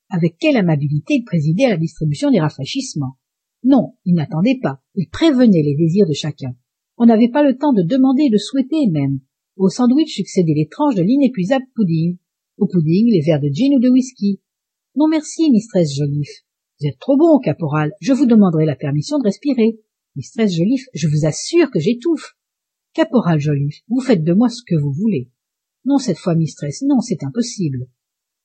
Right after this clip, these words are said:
Telles étaient les réponses que s'attirait presque invariablement l'heureux couple. Mais le caporal et sa femme insistaient tellement que le plus récalcitrant finissait par céder.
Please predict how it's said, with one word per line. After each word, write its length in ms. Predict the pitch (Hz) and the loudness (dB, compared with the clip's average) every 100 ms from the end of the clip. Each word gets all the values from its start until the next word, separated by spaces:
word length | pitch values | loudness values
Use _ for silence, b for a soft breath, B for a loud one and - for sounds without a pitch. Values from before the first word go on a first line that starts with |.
| _ | _
Telles 240 | 294 262 | 0 2
étaient 160 | 269 277 | 2 2
les 140 | 262 | 4
réponses 340 | 254 254 302 294 | 4 2 -2 -2
que 80 | |
s'attirait 480 | 190 202 - 247 139 | -4 -4 -2 -4 -4
presque 240 | - 277 - | -4 -4 -2
invariablement 720 | 170 143 147 135 185 254 285 | -2 -2 -4 -2 0 2 2
l'heureux 280 | 247 196 156 | 2 2 -2
couple. 340 | - - - - _ _ _ _ _ _ | -8 -20 -20 -20 _ _ _ _ _ _
Mais 80 | 175 | 0
le 100 | 247 | 2
caporal 480 | 294 247 240 202 165 | 2 0 2 2 0
et 60 | |
sa 180 | 143 170 | -2 -8
femme 260 | - 254 247 | -4 2 2
insistaient 440 | 202 233 - 147 | 2 -2 -6 -6
tellement 380 | - 254 247 285 - _ _ - | -2 2 4 2 -2 _ _ 0
que 80 | |
le 120 | 233 240 | 2 4
plus 140 | 320 | 4
récalcitrant 720 | 262 262 202 190 - 254 320 | 4 2 0 0 -8 -8 -8
finissait 380 | 311 214 202 285 | -2 0 0 -2
par 160 | 220 202 | -4 -4
céder. 420 | - 151 135 | -4 -4 -6